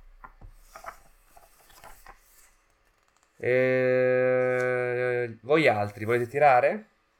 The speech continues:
O aspettate che facciano gli altri il lavoro per voi?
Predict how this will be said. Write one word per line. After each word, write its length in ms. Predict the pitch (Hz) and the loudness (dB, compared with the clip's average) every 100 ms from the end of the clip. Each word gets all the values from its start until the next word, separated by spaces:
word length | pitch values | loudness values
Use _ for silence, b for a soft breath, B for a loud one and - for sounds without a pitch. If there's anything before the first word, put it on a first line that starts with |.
| _ _ _ _ _ _ _ _ _ _ _ _ | _ _ _ _ _ _ _ _ _ _ _ _
O 80 | - | -10
aspettate 560 | 113 120 110 113 104 107 | -10 -8 -4 -2 -2 -4
che 720 | 104 98 95 95 92 92 92 | -10 -8 -8 -8 -8 -10 -12
facciano 360 | 95 98 101 95 | -12 -14 -14 -16
gli 100 | 90 | -14
altri 260 | 87 87 92 | -14 -16 -16
il 60 | |
lavoro 280 | 92 92 92 | -14 -12 -14
per 180 | 92 90 | -14 -18
voi? 260 | 90 90 | -20 -20